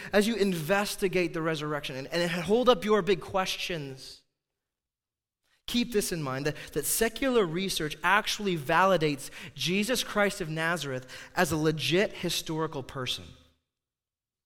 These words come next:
But the question isn't if he existed or if he is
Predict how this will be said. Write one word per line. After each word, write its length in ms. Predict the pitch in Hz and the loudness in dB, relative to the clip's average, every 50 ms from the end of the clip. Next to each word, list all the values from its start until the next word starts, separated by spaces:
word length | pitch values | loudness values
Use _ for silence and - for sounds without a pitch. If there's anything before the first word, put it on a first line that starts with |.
| _ _ _ _ _ _ _ _ - | _ _ _ _ _ _ _ _ -10
But 140 | 170 165 165 | -4 -2 -2
the 60 | 190 | -2
question 460 | - - - 233 254 254 - - 214 | -2 0 2 2 4 4 2 0 0
isn't 320 | 180 160 190 175 196 185 | 2 2 2 2 2 0
if 180 | - 175 175 - | 0 -2 -2 0
he 100 | 185 196 | 2 2
existed 640 | 175 147 147 147 196 190 190 - - 190 190 180 156 | 2 2 0 0 0 0 0 -2 -2 -2 0 0 0
or 100 | 143 139 | -2 -2
if 100 | 135 - | -4 -2
he 100 | 180 170 | -2 -2
is 140 | 160 139 | -2 -2